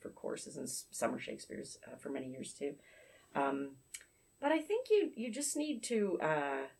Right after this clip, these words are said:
learn how to help the actors use their strengths to, to do, to perform the scenes the best. And, um, if it's a group, like if they're, it, like in our play right now, the group of, um, the Morris dancers, they already have a great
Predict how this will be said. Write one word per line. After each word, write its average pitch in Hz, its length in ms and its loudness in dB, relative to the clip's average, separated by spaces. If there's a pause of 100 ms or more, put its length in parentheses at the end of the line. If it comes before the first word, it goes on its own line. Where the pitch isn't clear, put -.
(320)
learn 240 240 10
how 226 180 4
to 170 160 8 (400)
help 185 300 6 (380)
the 165 120 6
actors 165 640 2
use 156 280 -4
their 135 220 4
strengths - 680 -2 (380)
to, 143 440 2
to 147 100 0
do, 135 260 -2 (100)
to - 80 -10
perform 123 400 0
the 110 80 0
scenes - 380 -6
the - 80 0
best. - 400 -2 (460)
And, 156 320 2
um, 156 340 4
if 277 200 4
it's 403 180 2
a 214 60 4
group, - 480 2
like 135 200 2
if 175 120 -6
they're, 170 340 -2
it, 170 160 0
like 202 160 0
in 247 80 0
our 247 80 -2
play 185 240 4
right 151 160 4
now, 123 240 0
the 143 100 -2
group 214 300 0
of, 214 280 2
um, 127 400 -4 (1120)
the 165 80 6
Morris 160 360 6
dancers, - 540 0
they 233 140 10
already 302 220 6
have 175 200 2
a 139 60 4
great 127 500 0